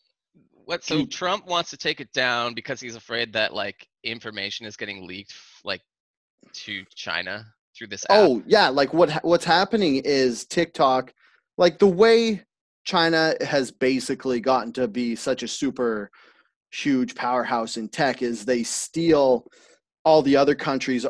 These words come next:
Speaker 2: research and
Speaker 1: Mm.
Speaker 2: development so they don't have to pay money to do it themselves, and then they just reproduce it in their own technology, like,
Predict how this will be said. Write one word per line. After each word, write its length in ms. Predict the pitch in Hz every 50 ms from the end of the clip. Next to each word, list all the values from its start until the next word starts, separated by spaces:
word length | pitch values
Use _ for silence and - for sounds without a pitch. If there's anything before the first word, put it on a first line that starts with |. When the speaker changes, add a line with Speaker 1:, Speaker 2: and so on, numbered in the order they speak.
| -
Speaker 2:
research 640 | - 135 120 131 135 135 123 - - 139 127 - 135
and 100 | 120 110
Speaker 1:
Mm. 20 |
Speaker 2:
development 580 | 117 95 131 139 151 151 139 - 127 120 120 -
so 120 | - 143
they 160 | 120 135 135
don't 180 | 123 131 127 117
have 200 | 120 131 120 120
to 80 | - 123
pay 200 | - - 127 120
money 280 | 120 117 120 123 123 113
to 120 | 113 120
do 180 | 104 110 127 123
it 80 | 120 120
themselves, 520 | 127 117 113 - - 113 120 147 143 -
and 120 | 160 147 135
then 100 | 127 123
they 100 | 123 120 113
just 260 | - 131 117 - -
reproduce 640 | 131 135 131 131 - 135 120 131 151 180 170 -
it 220 | 135 120 117 120 - _ _ _ _ _ _ _ -
in 100 | 139 135
their 120 | 131 135
own 160 | 156 180 180
technology, 600 | 170 - 143 - - 131 120 113 110 98 - 110 110
like, 260 | 110 104 101 101 101